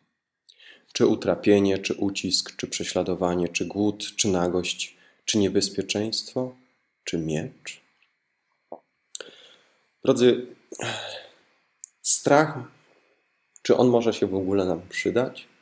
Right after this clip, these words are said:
Czytamy w przypowieściach salomonowych, że kto się boi Pana, ma mocną ostoję.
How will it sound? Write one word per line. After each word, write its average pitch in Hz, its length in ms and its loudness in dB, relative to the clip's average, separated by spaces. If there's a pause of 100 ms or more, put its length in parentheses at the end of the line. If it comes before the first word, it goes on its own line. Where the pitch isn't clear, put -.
(720)
Czytamy 135 380 6
w - 120 -4
przypowieściach 110 920 -2 (200)
salomonowych, 95 880 -2 (440)
że 87 340 -4
kto - 160 -12
się 95 240 -2
boi 87 200 -2
Pana, 104 400 4
ma 87 180 -2
mocną 92 600 0
ostoję. 85 680 0